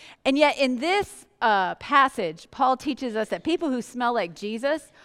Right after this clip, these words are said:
offer a sacrifice of thanksgiving. If you have your Bible or your smartphone and you're following along in this passage, you can see the second part of verse fourteen, which is, "Thanks be to God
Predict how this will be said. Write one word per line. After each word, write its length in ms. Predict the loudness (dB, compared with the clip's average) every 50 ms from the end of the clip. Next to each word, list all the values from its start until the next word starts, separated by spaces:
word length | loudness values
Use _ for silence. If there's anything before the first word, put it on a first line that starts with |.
| -20 -20 -6 _ 4
offer 380 | 4 4 4 2 -2 -6 -4 -4
a 160 | -6 -8 -8
sacrifice 1400 | -8 -12 -18 -18 -6 0 2 2 2 2 0 -8 -14 -12 -12 -12 -10 -8 -10 -8 -8 -10 -16 -20 -18 -18 -18 -16 -16 -16 _ _ _ -8
of 160 | -8 -8 -10 _
thanksgiving. 840 | -10 -10 -10 -10 -10 -16 -18 -16 -14 -14 -14 -14 -14 -18 -18 -20 -20 _ _ _ _ -20 -20 -12 -8 -6
If 120 | -2 2
you 80 | 4 6
have 140 | 6 6
your 100 | 4 0
Bible 480 | 2 4 6 8 8 8 6 4 4 2
or 80 | 2 0
your 140 | -2 -4
smartphone 560 | -8 -6 -2 0 2 2 2 0 -2 -4 -4 -4
and 80 | -4
you're 100 | -6 -6
following 380 | -4 -2 0 0 0 -2 -4 -6
along 320 | -6 -4 -4 -4 -4 -6
in 80 | -8 -10
this 160 | -10 -12 -14
passage, 540 | -6 -2 0 0 0 0 -2 -6 -8 -8 -10 -16 -20 -16 -10 -8
you 100 | -6 -4
can 140 | -4 -4
see 160 | -4 -4 -4 -4
the 120 | -4 -6
second 540 | -6 -2 0 0 0 0 -2 -6 -6 -6 -10
part 480 | -6 -2 0 2 2 2 -2 -4 -8 _ -20 -16 -6 -4
of 180 | -4 -4 -2
verse 320 | -2 -2 -2 -2 -4 -8 -10
fourteen, 800 | -8 -6 -6 -8 -8 -12 -12 -8 -6 -6 -6 -6 -8 -10 -14 -18 _ _ _ _ _ _ _ _ _ _ -4
which 240 | -4 -4 -2 -2
is, 140 | -4 -4 -4 -6
"Thanks 400 | -4 0 0 0 0 0 -4 -8
be 160 | -6 -4 -2
to 100 | -2 -2
God 440 | 0 4 6 6 6 6 6 2